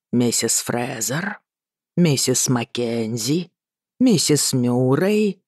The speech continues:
миссис Хиггинс, вы сегодня постарались на славу. В последний раз я так наедался в Рождество».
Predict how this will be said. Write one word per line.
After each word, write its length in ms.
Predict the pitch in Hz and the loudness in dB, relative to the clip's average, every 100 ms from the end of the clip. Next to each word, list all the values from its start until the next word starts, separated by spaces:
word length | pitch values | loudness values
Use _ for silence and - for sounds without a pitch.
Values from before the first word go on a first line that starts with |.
| _ _ _ _ - | _ _ _ _ 2
миссис 540 | 185 151 - 151 143 | 4 4 4 2 2
Хиггинс, 1040 | - 143 131 127 120 175 214 214 - - - _ _ _ _ _ _ - | 0 4 4 4 4 2 2 0 -2 -4 -8 _ _ _ _ _ _ 4
вы 240 | 226 175 | 6 6
сегодня 640 | - 160 139 143 123 127 | 4 4 4 4 4 2
постарались 800 | 120 127 - 127 120 113 113 - | 2 0 0 0 2 2 2 2
на 140 | 127 117 | 0 0
славу. 880 | - 107 107 104 - - 95 - _ _ _ - - | -2 -2 -2 -4 -8 -12 -14 -14 _ _ _ -20 -18
В 120 | - | -8
последний 600 | - 233 - 220 180 180 | -2 0 4 6 6 6
раз 300 | 175 156 - | 4 2 2
я 120 | 151 | 2
так 300 | 147 139 139 | 2 0 0
наедался 640 | 147 139 139 127 120 - 135 | 2 4 4 4 2 2 0
в 60 | 123 | 2
Рождество». 1120 | 131 127 110 135 - - - 131 - - | 2 0 0 0 0 -4 -6 -8 -10 -10